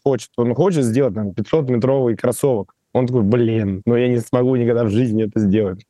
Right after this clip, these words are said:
Мы такие: «С помощью графики возможно, норм». Вторая штука, это там наша личная, типа: «Давайте вот так хренанём». И это образно мы с командой, <clears throat> может, какие-то там плагины попробовать, какие-то штучки новые придумать. И третье,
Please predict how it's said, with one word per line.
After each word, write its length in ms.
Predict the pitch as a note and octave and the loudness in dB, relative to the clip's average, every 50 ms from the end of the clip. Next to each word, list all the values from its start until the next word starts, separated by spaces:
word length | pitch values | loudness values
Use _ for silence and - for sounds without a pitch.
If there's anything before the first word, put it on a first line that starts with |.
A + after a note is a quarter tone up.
| _ | _
Мы 120 | C3 C3+ B2 | -2 0 0
такие: 260 | G#2+ A2 G#2 G2+ - - - - | 0 0 0 -2 -2 -6 -8 -6
«С 80 | A2+ | -2
помощью 380 | A2+ C#3+ D3+ D3+ C#3+ B2 C3 A#2+ | 0 2 2 2 0 0 0 2
графики 340 | C3 C#3 D3+ D3+ - - A#2+ | 2 2 0 -2 -2 0 0
возможно, 460 | B2+ B2+ A#2 A#2+ A#2+ A2 G2 F#2 F#2 A2 | 0 2 2 0 0 0 -2 -4 -2 0
норм». 340 | A#2+ B2+ A#2+ G2+ F#2+ G2 - _ _ _ _ | 0 2 2 0 -2 -6 -12 _ _ _ _
Вторая 400 | - - C#3+ C#3+ D3+ C#3 C3+ C3 | -4 0 0 2 2 2 0 0
штука, 360 | - - - D#3+ C#3 - B2 | 0 0 -2 -2 0 0 0
это 120 | A2+ - - _ | -2 -2 -2 _
там 200 | - A2+ G#2 G2+ | -2 -2 0 0
наша 240 | A#2 C3 A#2 B2 B2+ | 0 0 2 2 2
личная, 460 | C3 D3+ G3+ F#3 - - B2+ G#2+ G2 | 2 2 0 0 0 0 0 0 -2
типа: 240 | - - F#2 - G#2 | -4 -6 -2 0 2
«Давайте 460 | G2+ B2+ B2+ C#3 D#3+ F#3+ - - B2+ | 2 2 2 2 0 0 0 0 0
вот 160 | A2 A#2+ G2+ - _ _ _ | 0 0 -2 -4 _ _ _
так 180 | - C3+ A2+ - | -2 -2 -2 -4
хренанём». 600 | - - A#2+ A2+ A2+ A2 A2+ A2+ A2+ A2 G#2 F#2+ - _ _ _ | -2 0 0 2 2 2 2 2 0 0 -2 -4 -8 _ _ _
И 80 | - C3+ | 0 0
это 200 | C#3+ C3 C3 C3 | 2 2 2 0
образно 280 | B2 A#2 A#2+ G#2 G#2+ | 0 0 0 0 0
мы 100 | A#2 A#2 | 0 0
с 60 | G2+ - | 0 0
командой, 500 | - C3 C3 C3+ C3 B2 G#2+ A2 F#2+ - _ | -2 0 0 0 0 0 0 0 -2 -4 _
<clears throat> 80 | _ - | _ 0
может, 340 | A#3 G3+ D#3+ C#3 C3 A#2+ - | 2 2 2 0 -2 -4 -4
какие-то 220 | - B2+ G2 - | -4 -4 -4 -2
там 160 | A2+ A2 G2+ | -4 -4 -2
плагины 440 | - - C#3 D3+ E3 G3 E3+ D#3 D3 | 0 0 2 2 2 2 2 2 2
попробовать, 560 | C3 C#3 B2+ C3 C3+ C3+ B2 A#2 A2+ A2 - | 0 0 0 0 0 2 2 0 0 -2 -2
какие-то 220 | - - G#3 - - | -4 -6 -6 -4 -6
штучки 500 | - - - - F#3+ F#3 D3 - - C#3 | -8 -8 -2 0 0 0 0 0 0 0
новые 440 | C3 C3 B2 A#2 A#2 A2+ A2 G2+ - _ | 2 2 2 2 2 2 0 0 -2 _
придумать. 420 | - C3 B2 B2+ B2 A2 G#2 G2 - _ _ _ _ | -2 0 2 2 2 0 -2 -4 -6 _ _ _ _
И 100 | - D3 | -2 0
третье, 520 | B2+ - E3+ F#3 G3 F3+ - C#3+ A#2+ G2+ | 2 2 2 2 0 0 0 0 -2 -2